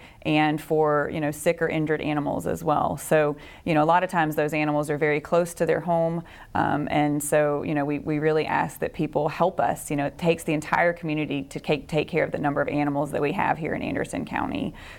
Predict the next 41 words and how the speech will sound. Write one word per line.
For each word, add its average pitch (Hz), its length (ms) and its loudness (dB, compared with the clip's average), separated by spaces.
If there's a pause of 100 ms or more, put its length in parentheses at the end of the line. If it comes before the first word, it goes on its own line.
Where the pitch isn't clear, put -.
So 147 420 2
that's 170 220 0
a 165 40 4
big 156 240 0
part 143 220 2
of 143 100 2
it. 143 220 0 (220)
We 180 120 4
always 185 300 4
need 160 160 -6
people 147 240 -6
to 147 120 -2
adopt. 139 440 2
You 160 80 -2
know, 147 100 0
we 147 100 0
have 151 140 2
amazing 160 600 2
dogs 147 340 4
here. 147 320 -2
We 147 100 -2
get - 220 -4
purebred 160 400 2
dogs 143 340 4 (100)
all 175 320 4
the 156 100 0
time. 143 520 -2 (340)
Um, 143 240 2
and 151 120 2
then 156 80 2
foster 165 420 2
homes 147 320 -2
are 147 100 0
also 147 320 -2
crucial 143 420 -4
to 143 160 -4
us. - 360 -2
Those 147 280 0
are 151 80 0
really 151 300 0
the, 143 280 -2